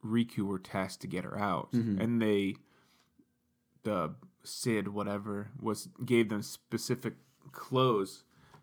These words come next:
Speaker 1: to, or, like, outfits to get her out. Which is probably just the black veils, which would be awesome, 'cause
Speaker 2: Mm-hmm.
Speaker 1: Mickey in a black veil's cool.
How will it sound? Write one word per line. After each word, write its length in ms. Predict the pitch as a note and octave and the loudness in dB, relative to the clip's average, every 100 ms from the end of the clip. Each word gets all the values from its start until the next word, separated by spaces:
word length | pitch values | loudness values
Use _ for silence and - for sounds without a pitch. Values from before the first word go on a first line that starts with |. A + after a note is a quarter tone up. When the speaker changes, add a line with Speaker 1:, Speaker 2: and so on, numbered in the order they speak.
| - | -8
Speaker 1:
to, 260 | - A2+ - | -2 0 2
or, 120 | A#2+ A2 | 2 2
like, 200 | G#2 - | 0 0
outfits 540 | G#2 - - E2+ - | 0 0 -4 -8 -8
to 100 | - | -10
get 240 | G2 F#2 F#2+ | -6 -4 -4
her 180 | F2+ F2+ | -6 -8
out. 460 | - F#2 C#2+ - - _ _ _ _ _ | -8 -6 -6 -8 -20 _ _ _ _ _
Which 180 | B2+ B2+ | -4 -2
is 60 | C3 | 4
probably 260 | F#3 D3+ | 6 6
just 180 | A#2+ - | 2 0
the 80 | G#2+ | 0
black 300 | A2 G2 - | 2 2 0
veils, 460 | G#2+ G2+ A2+ C3 A2+ | -2 0 0 -2 -6
which 240 | G#2+ - | -10 -6
would 120 | G#2+ | -6
be 120 | F#2+ | -4
awesome, 600 | D#2 E2 G2+ B2 C3+ A#2+ A2 | -2 -2 -2 -2 0 0 2
'cause 120 | A2 | 2
Speaker 2:
Mm-hmm. 80 | A#2+ | 0
Speaker 1:
Mickey 220 | A#2 A#2 | 0 -2
in 80 | G#2+ | -2
a 40 | |
black 280 | G2+ F#2+ - | -2 -4 -4
veil's 220 | G2 G2 | -8 -6
cool. 340 | - B2 C3 | -2 -2 -2